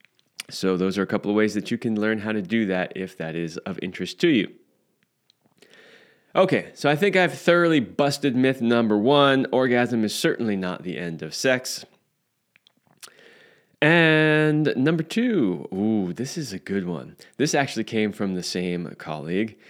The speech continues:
and it is, "It's not good sex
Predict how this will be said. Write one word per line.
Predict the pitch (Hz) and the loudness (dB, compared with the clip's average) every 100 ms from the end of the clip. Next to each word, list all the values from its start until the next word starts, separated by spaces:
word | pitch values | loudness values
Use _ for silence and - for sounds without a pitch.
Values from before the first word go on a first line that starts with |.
| - - _ | -20 -20 _
and | 107 | -2
it | 107 120 - | 0 0 0
is, | 113 98 95 120 131 - - - _ | 0 2 2 0 -2 -8 -12 -20 _
"It's | 123 117 | -4 -2
not | 135 151 208 - - | 0 0 0 -4 0
good | 170 139 | 0 2
sex | - 156 139 143 - | -2 0 0 -2 -10